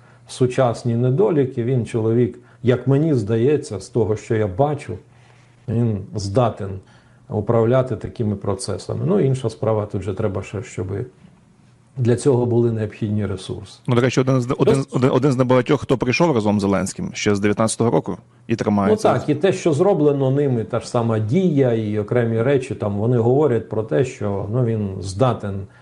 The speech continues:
Speaker 1: це опанувати і запропонувати в нього є щось. Тому в цьому відношенні і одне, і друге прізвище, е, кажу, призначення і прізвище в тому числі, вони можуть, а, додати у цих обох секторах, у цих обох напрямках.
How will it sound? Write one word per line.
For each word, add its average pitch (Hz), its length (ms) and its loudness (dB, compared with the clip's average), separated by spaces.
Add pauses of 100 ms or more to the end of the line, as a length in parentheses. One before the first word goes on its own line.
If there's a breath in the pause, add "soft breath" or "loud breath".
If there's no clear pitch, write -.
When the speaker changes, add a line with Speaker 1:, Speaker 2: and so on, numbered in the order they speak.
(180 soft breath)
Speaker 1:
це 123 200 0
опанувати 123 960 2
і 107 220 -4
запропонувати 127 920 0
в 98 80 -8
нього 101 280 -4
є 98 200 -6
щось. 95 300 -10
Тому 127 220 0
в - 40 -2
цьому 120 360 0
відношенні 107 600 -2 (300 loud breath)
і 131 100 4
одне, 139 300 4
і 123 40 4
друге 123 300 4
прізвище, 120 580 -2
е, 104 680 -4
кажу, 117 240 2
призначення 120 800 0 (320 loud breath)
і 131 100 2
прізвище 135 580 2
в 104 60 -4
тому 123 300 2
числі, 120 540 -2 (400 soft breath)
вони 143 280 2
можуть, 185 720 2 (340)
а, 110 560 -4
додати 113 720 0 (320)
у 101 100 -6
цих - 280 -2
обох 107 300 2
секторах, 120 640 0
у 104 60 -2
цих - 260 -4
обох 104 360 -2
напрямках. 98 640 -8